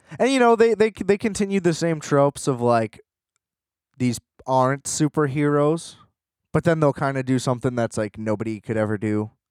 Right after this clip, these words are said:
at the same time. That was, like, one of the biggest things I took away from the first Die Hard, where they're like, "Oh, look at him, he's a regular guy." It's like, "Yeah, well, what regular guy is doing this?"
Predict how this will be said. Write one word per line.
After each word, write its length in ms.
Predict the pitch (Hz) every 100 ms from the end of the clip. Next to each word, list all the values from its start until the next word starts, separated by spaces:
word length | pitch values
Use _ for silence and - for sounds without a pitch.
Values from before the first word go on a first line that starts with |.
| _
at 100 | 107
the 60 | -
same 240 | 113 107
time. 260 | 104 101 98 - - _ -
That 180 | 208 262
was, 140 | 196
like, 240 | 175 160
one 140 | 151 151
of 60 |
the 100 | 131
biggest 380 | 123 143 135 123 - _ _ _ _ _ _ _ _
things 260 | - 139 127
I 80 | 120
took 220 | 139 123
away 200 | 120 120
from 140 | 123
the 100 | 110
first 320 | 107 110 131 147
Die 120 | 143
Hard, 260 | 147 151
where 80 | 143
they're 120 | 117
like, 200 | 107 107 -
"Oh, 260 | - 214 214
look 160 | 220
at 80 | 214
him, 180 | 220 165
he's 160 | 151
a 60 | 151
regular 480 | 185 202 180 175 156
guy." 300 | 190 180 117
It's 220 | 131 -
like, 180 | 233 254
"Yeah, 220 | 339 311
well, 220 | 277 277
what 280 | 330 311 220
regular 600 | 214 240 202 220 202 165
guy 340 | 135 185 156 110
is 240 | 120 123
doing 320 | 131 139 131
this?" 440 | 170 120 - -